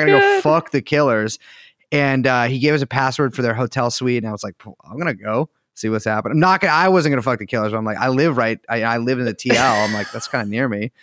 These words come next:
Speaker 1: So I go down there, I give the password, fucking just giant ass goddamn, I'm, like, nineteen at this point. I'm wearing, like, a trench coat or something. I'm s-, I'm punk.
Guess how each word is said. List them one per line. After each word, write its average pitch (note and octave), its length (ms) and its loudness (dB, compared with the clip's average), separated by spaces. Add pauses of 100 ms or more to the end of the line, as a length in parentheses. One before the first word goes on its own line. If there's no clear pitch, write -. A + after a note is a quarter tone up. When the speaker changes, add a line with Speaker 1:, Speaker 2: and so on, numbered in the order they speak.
(160)
Speaker 1:
So - 160 0
I C#3 60 2
go D#3+ 160 4
down D#3+ 280 4
there, A#2+ 260 2
I C3+ 60 -2
give D#3 260 0
the E3+ 60 0
password, C3 580 -2 (260)
fucking D3 280 -2
just A#2+ 240 -4
giant E3+ 640 2
ass C#3 520 0
goddamn, B2+ 460 0
I'm, D#3+ 60 0
like, F#3 200 0
nineteen C3 520 -4
at G#2 80 -6
this G#2+ 120 -14
point. F#2+ 420 -14
I'm B2 100 -6
wearing, C3 320 0
like, A2+ 140 -6
a G2+ 220 -4 (520)
trench C#3+ 400 -2
coat A2+ 260 -2
or G#2 100 -6
something. G2+ 280 -8
I'm G#2 60 -10
s-, - 100 -12
I'm B2 140 -8
punk. D3+ 360 -2